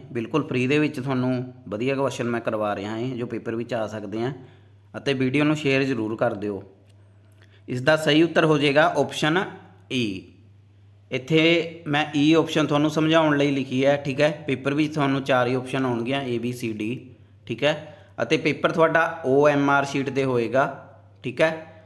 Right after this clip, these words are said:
ਜੋ ਸਬ ਇੰਸਪੈਕਟਰ ਦਾ ਪੇਪਰ ਹੋ ਰਿਹਾ ਹੈ, ਉਹ ਕੰਪਿਊਟਰ 'ਤੇ ਹੋ ਰਿਹਾ, ਪਰ ਕਾਂਸਟੇਬਲ ਦਾ ਪੇਪਰ ਹੈ ਜਿਹੜਾ, ਉਹ ਓ ਐਮ ਆਰ ਸ਼ੀਟ 'ਤੇ ਹੋਣਾ ਹੈ, ਕੰਪਿਊਟਰ 'ਤੇ ਨਹੀਂ ਹੋਣਾ।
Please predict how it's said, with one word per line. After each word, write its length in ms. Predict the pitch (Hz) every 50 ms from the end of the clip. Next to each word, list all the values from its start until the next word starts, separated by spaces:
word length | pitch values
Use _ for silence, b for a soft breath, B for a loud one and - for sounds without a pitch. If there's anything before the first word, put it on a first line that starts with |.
| B B B -
ਜੋ 80 | 135
ਸਬ 240 | 139 - 151 135 135
ਇੰਸਪੈਕਟਰ 460 | 147 147 143 - 156 139 131 - 147
ਦਾ 80 | 151 156
ਪੇਪਰ 300 | 135 147 143 143 - 165
ਹੋ 220 | 156 147 143 139
ਰਿਹਾ 260 | 139 135 139 139 135 135
ਹੈ, 280 | 135 135 135 135 - -
ਉਹ 460 | 143 131 131 143 139 139 135 - - - - - -
ਕੰਪਿਊਟਰ 400 | 131 117 123 127 120 120 135 135
'ਤੇ 140 | 139 147 143
ਹੋ 160 | 139 135 127
ਰਿਹਾ, 200 | 131 135 143 143
ਪਰ 180 | 143 151 135
ਕਾਂਸਟੇਬਲ 560 | - - 123 123 120 123 - 139 127 127 127 135
ਦਾ 60 | 127
ਪੇਪਰ 300 | 131 127 120 127 139 139
ਹੈ 180 | 135 139 135
ਜਿਹੜਾ, 260 | 123 127 123 127 139 139
ਉਹ 380 | 135 139 147 170 180 - B B B B B B B -
ਓ 220 | 117 123 131 139
ਐਮ 240 | 131 131 127 127 127
ਆਰ 120 | 123 127
ਸ਼ੀਟ 260 | 120 - 135 127 -
'ਤੇ 160 | - - 123 120
ਹੋਣਾ 240 | 117 113 117 123
ਹੈ, 60 | 139 139
ਕੰਪਿਊਟਰ 460 | - 123 113 110 110 107 107 123 120
'ਤੇ 300 | 123 135 147 170 190 - 131
ਨਹੀਂ 260 | 117 113 107 104 101
ਹੋਣਾ। 280 | 101 95 87 80 82